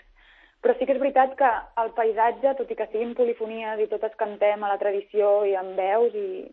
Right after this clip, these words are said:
utilitzant com tots aquests recursos, sí que és cert que cada una,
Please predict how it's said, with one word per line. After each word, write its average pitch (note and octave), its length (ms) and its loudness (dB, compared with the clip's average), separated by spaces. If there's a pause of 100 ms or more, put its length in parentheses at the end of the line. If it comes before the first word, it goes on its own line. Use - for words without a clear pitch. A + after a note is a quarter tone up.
(100)
utilitzant G3+ 480 -8
com A3 100 -6
tots G#3+ 220 -2
aquests G#3 180 -4
recursos, G#3 460 -4 (540)
sí A#3+ 40 2
que B3+ 140 4
és - 20 -8
cert C4+ 220 2
que A3+ 140 0
cada B3 280 4
una, B3+ 300 0